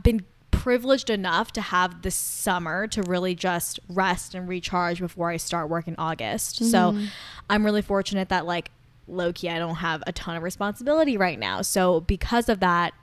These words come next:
Speaker 1: it gave me a lot of freedom and flexibility to do whatever I did wanna do.
Speaker 2: Yeah.
Speaker 1: So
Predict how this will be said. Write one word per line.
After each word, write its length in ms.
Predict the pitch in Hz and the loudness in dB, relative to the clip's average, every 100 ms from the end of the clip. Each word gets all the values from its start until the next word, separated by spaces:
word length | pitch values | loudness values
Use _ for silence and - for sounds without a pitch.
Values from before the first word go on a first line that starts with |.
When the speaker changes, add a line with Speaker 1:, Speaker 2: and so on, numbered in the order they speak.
| - | -8
Speaker 1:
it 120 | 180 | -2
gave 200 | 190 185 | 2 2
me 100 | 185 | 2
a 60 | 175 | 0
lot 200 | 175 175 | 2 0
of 100 | 170 | -2
freedom 300 | 185 185 185 | -2 0 0
and 100 | 175 | -2
flexibility 560 | 175 - 175 175 175 | -4 0 2 2 2
to 80 | 165 | 2
do 160 | 175 170 | 2 2
whatever 400 | 165 170 165 165 | 0 -4 -4 -4
I 140 | 160 | -4
did 220 | 165 156 | -4 -6
wanna 260 | 151 135 - | -6 -8 -8
do. 240 | - 247 | -6 0
Speaker 2:
Yeah. 360 | 226 220 220 214 | 4 6 6 4
Speaker 1:
So 500 | 208 196 175 175 160 | 4 4 4 2 -2